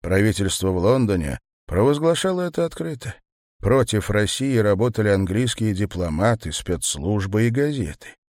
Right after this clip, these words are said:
Американские президенты официально не выступали против России, так как у простых американцев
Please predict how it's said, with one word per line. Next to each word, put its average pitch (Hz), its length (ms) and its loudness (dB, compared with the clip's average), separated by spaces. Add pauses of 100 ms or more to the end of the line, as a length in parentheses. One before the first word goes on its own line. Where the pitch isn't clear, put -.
(280)
Американские 95 760 2
президенты 98 680 0
официально 101 580 0
не 104 160 0
выступали 117 800 0
против 78 520 -8
России, 92 580 -4 (320)
так 92 180 0
как 90 180 -2
у 101 60 2
простых 87 480 -2
американцев 90 800 0